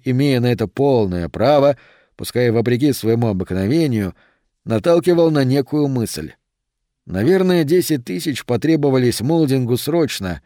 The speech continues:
причём для определённой цели, ради которой он предпочёл не ставить в известность своего юриста.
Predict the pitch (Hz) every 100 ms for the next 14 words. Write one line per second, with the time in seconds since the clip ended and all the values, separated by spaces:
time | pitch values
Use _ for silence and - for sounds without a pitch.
0 | _ _ _ - 95 147 135 127 123 135
1 | 120 139 135 139 131 - 170 113 98 -
2 | _ - 107 131 110 110 101 147 147 -
3 | _ _ - 151 113 113 117 113 156 131
4 | 156 160 - 113 101 90 85 85 98 78
5 | 95 139 - 160 - - - 123 110 90
6 | 98 98 107 90 - - -